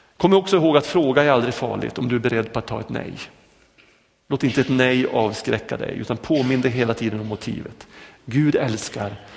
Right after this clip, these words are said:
därför älskar jag. Och jag är övertygad om att en människa som möter äkta kristendom förr eller senare blir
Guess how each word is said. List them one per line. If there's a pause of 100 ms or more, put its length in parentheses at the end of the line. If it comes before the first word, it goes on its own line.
(320)
därför
älskar
jag. (2000)
Och
jag
är
övertygad
om
att
en
människa
som
möter
äkta
kristendom
förr
eller
senare (340)
blir